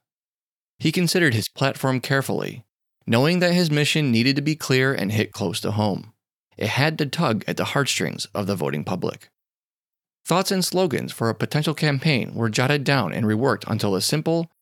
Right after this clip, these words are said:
but effective phrase revealed itself. "Vote for any candidate, but if you want well-being and hygiene, vote for Polvapes."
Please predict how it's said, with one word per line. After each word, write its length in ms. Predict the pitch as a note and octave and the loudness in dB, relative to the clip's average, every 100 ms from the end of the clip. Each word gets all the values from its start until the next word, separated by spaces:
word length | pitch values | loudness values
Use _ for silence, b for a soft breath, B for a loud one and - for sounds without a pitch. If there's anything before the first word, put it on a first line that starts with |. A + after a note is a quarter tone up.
| _ _ - | _ _ 0
but 120 | A2 | 2
effective 540 | D3 D#3 C3+ C#3+ D3 - - | 4 0 2 0 0 -6 -6
phrase 380 | - D3 E3 D3+ | 0 2 2 2
revealed 420 | D3+ C3+ A2+ F#2+ | 0 2 2 2
itself. 560 | - - - - - _ _ _ _ _ _ _ - | -2 -4 -4 -8 -16 _ _ _ _ _ _ _ 0
"Vote 240 | B2 F3 | 0 2
for 160 | F#3+ F3 | 0 0
any 180 | F3+ | 0
candidate, 540 | F3+ D3+ C#3 C3+ C#3+ - _ _ _ _ _ | 0 2 2 2 0 -2 _ _ _ _ _
but 100 | - | -2
if 120 | G2+ F#2 | 0 0
you 100 | F#2+ | 0
want 240 | G2+ - | 0 0
well-being 500 | G2 A#2 D3 D3 D3 | 2 2 4 2 2
and 120 | D3+ | 2
hygiene, 680 | C#3 A#2+ A2 A#2 A#2 A#2+ A#2 _ _ _ _ - | 4 4 2 2 2 0 -4 _ _ _ _ -8
vote 280 | - F2+ - - | -2 -2 -2 -6
for 120 | A2+ | -6
Polvapes." 680 | B2+ C3+ A#2+ - F2 - | -2 -2 -2 -4 -6 -6